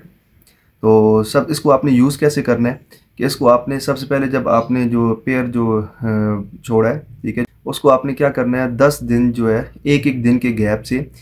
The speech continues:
ये मिलाक मल्टीवेट जो, अ, black color का लिक्विड है, ठीक है, ये आपने तकरीबन एक लीटर पानी के अंदर दो milliliter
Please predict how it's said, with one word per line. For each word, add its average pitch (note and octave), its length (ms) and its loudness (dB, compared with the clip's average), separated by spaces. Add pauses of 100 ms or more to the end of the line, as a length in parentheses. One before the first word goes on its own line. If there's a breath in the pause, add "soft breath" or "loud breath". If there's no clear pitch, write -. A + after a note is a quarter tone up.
(240 soft breath)
ये B2 80 4
मिलाक A#2+ 380 6
मल्टीवेट A#2+ 580 0
जो, G#2+ 420 0 (240)
अ, G#2+ 80 -2
black A2 360 0
color A#2+ 200 0
का A#2+ 100 -2
लिक्विड A2 360 0
है, A2+ 160 -4 (200)
ठीक G#2+ 160 -8
है, B2 140 -4
ये B2 80 -2
आपने B2 480 0
तकरीबन B2 500 -2
एक C#3 200 -2
लीटर B2 220 2
पानी A2+ 300 0
के A2+ 80 -4
अंदर A2+ 180 2
दो A2 260 0
milliliter A2 600 0